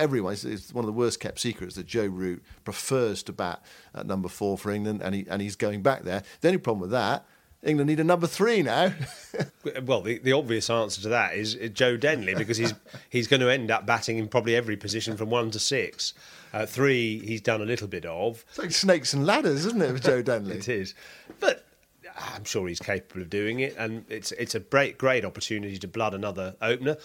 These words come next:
Speaker 2: Or, you know, Dominic Sibley's been talked about, uh,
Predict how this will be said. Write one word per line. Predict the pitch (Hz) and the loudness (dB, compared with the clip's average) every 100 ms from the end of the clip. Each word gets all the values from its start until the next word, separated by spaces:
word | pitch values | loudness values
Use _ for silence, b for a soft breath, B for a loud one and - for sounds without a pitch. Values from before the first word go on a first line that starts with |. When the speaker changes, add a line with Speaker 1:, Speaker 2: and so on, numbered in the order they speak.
| B | B
Speaker 2:
Or, | 123 113 98 | 0 2 0
you | 127 101 | -4 -4
know, | 107 | -4
Dominic | 98 120 110 - | 0 0 0 -2
Sibley's | 113 92 95 | -2 -4 -6
been | 98 | -6
talked | - 113 90 101 | -2 -2 -2 -2
about, | 113 110 107 - | 2 2 2 -4
uh, | 95 | -8